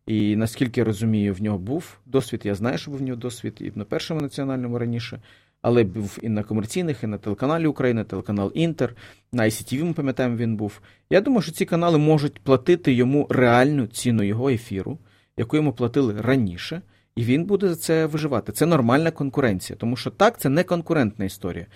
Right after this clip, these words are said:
Савік із своїм досвідом, е, своєю, е, історією, всі-, виступаючи на Першому націоналі, він фактично, е, ну, створює такий демпінг на ринку, так? Це не є правильно.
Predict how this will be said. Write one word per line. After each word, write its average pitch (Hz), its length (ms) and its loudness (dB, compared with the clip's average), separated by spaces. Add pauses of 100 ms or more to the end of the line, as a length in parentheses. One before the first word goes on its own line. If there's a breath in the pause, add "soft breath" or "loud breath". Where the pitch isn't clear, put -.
(360 soft breath)
Савік 151 420 6
із 110 100 2
своїм 139 580 2
досвідом, 98 680 0 (500 soft breath)
е, 104 260 0
своєю, 127 920 2
е, 110 80 4
історією, 107 480 2
всі-, - 180 -2
виступаючи 120 680 0
на 113 100 -2
Першому 120 320 -2
націоналі, 180 400 0
він 143 180 -2
фактично, 127 680 -4 (460 soft breath)
е, 101 520 -2
ну, 110 120 -2
створює 131 460 0
такий 110 380 -2
демпінг 101 520 2
на 95 100 -6
ринку, 90 300 -10
так? 143 320 -10
Це 113 200 -2
не 117 120 2
є 120 120 4
правильно. 110 520 -2